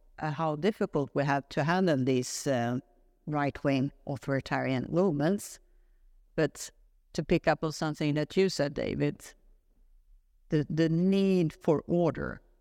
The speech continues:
you say, well, we could also say take back control. <laughs> Uh, but I think there is a feeling that we need to take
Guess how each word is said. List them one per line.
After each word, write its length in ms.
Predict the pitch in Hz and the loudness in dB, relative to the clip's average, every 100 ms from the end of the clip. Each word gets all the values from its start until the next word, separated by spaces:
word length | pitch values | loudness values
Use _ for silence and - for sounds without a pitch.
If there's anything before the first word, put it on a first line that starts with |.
| _ - | _ -10
you 120 | - | -8
say, 300 | - - 123 - | -4 -4 -4 -4
well, 220 | 143 139 - _ _ | -4 -4 -10 _ _
we 80 | 151 | -6
could 160 | - 143 | -2 0
also 220 | 135 139 | 0 -2
say 260 | - - - | -2 -4 -2
take 240 | - 156 - | -2 0 -2
back 180 | 135 - | -6 -2
control. 500 | 156 - 165 320 - | -2 0 -2 -2 -4
<laughs> 60 | - _ _ - _ - _ _ _ _ - | -10 _ _ -20 _ -20 _ _ _ _ -2
Uh, 580 | 151 147 139 139 143 - - _ 175 | 0 0 -2 -4 -6 -8 -12 _ -2
but 160 | 156 | 2
I 100 | 151 | 0
think 300 | - 170 156 | 0 0 0
there 120 | 165 | 0
is 200 | 170 160 | -2 -2
a 40 | 165 | -6
feeling 600 | - 190 190 165 143 139 | 0 2 4 4 2 2
that 560 | 135 135 - - - - _ - _ _ - | 0 -2 -8 -18 -18 -18 _ -20 _ _ 0
we 140 | 170 165 | 4 6
need 260 | 165 160 | 4 2
to 100 | 156 | -2
take 280 | - 147 | 0 0